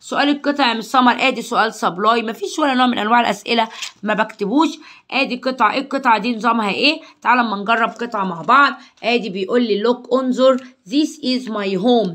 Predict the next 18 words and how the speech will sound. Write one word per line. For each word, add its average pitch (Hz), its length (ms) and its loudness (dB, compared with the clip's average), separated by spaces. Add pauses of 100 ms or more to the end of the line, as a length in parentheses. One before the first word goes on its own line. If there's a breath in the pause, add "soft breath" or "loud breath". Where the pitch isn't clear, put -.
(180)
اه 262 680 2 (260 loud breath)
ده 190 80 -8
انت 202 140 -8
بتستغلي 247 520 -2
كمان 277 360 0
كلمات 247 440 -2
الوحده 262 520 0 (240 loud breath)
وتحطيها 208 420 -2
للقطع، 247 420 0
يبقى 208 140 -4
الطالب 269 360 0
بيقراها 233 400 2
كمان، 247 540 0 (260 loud breath)
وابقى 208 260 -2
دربته 262 420 0
على 214 120 4
قطعه 240 380 -2
الباسج 233 600 -2